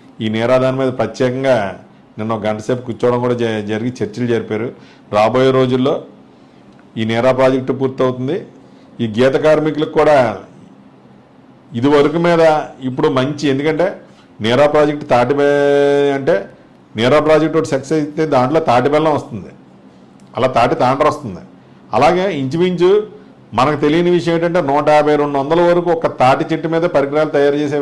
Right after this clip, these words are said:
విధంగా ఈ ప్రభుత్వం దాని మీద ప్రత్యేక దృష్టి పెడుతుంది. రేపు రాబోయే రోజుల్లో ఈ చెట్టు ఎక్కే వాళ్ళందరికీ కూడా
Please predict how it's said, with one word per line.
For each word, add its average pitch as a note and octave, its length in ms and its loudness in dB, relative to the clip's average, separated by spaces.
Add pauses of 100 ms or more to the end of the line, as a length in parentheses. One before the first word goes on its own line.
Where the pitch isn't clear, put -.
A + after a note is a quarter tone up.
విధంగా C#3 320 -2 (880)
ఈ - 20 2 (140)
ప్రభుత్వం C3+ 360 0 (100)
దాని B2+ 160 2
మీద C#3 80 -2 (100)
ప్రత్యేక D#3 360 -2
దృష్టి C#3+ 240 -8
పెడుతుంది. B2+ 380 -4 (240)
రేపు A#2+ 240 2
రాబోయే B2+ 380 2
రోజుల్లో C#3 360 -2 (460)
ఈ A2+ 60 -8 (100)
చెట్టు A2+ 240 -2
ఎక్కే D3 240 0
వాళ్ళందరికీ C3 540 -2
కూడా C3+ 180 2